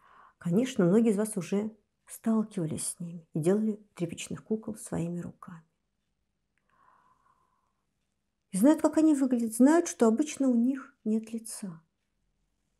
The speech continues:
Вот кукла-пеленашка, например. Для чего она? Её клали в колыбель ребёнка ещё до его рождения.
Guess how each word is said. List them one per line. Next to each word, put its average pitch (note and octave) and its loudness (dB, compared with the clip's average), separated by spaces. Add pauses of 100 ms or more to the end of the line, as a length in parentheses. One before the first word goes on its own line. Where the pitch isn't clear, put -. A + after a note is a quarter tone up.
(240)
Вот E4+ -2
кукла-пеленашка, B3 0
например. - -18
Для G#3 -6
чего D4 -2
она? A#3 -2 (1900)
Её E3 0 (1300)
клали B3+ -2 (240)
в - -20
колыбель F3 -2 (600)
ребёнка E3+ 0
ещё F#3+ -2
до G3 2
его G#3 0
рождения. G3 -6